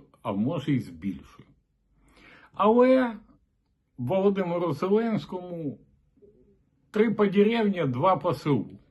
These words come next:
Посвариться він з Словаччиною, з Угорщиною, з Польщею, ну, з усіма. Байдуже.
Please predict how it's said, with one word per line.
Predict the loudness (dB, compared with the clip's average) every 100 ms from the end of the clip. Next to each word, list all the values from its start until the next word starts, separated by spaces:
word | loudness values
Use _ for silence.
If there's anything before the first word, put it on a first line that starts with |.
| _ _ _
Посвариться | -4 -2 2 4 4 0 -4 -6
він | -4 -6
з | -6
Словаччиною, | -6 -6 -2 -2 -2 -4 -8 -8 -6 -6
з | -2
Угорщиною, | 0 0 -2 -4 -6 -8 -4 -4
з | -6
Польщею, | -10 -8 -4 -2 -4 -6 -6 -6 -8 -18 _ _ _ _ _ _ _
ну, | 0 2 2 -2 -4 -2
з | 2
усіма. | 2 4 2 2 -4 -12 _ _ _ _ _
Байдуже. | 2 4 4 -2 -16 -20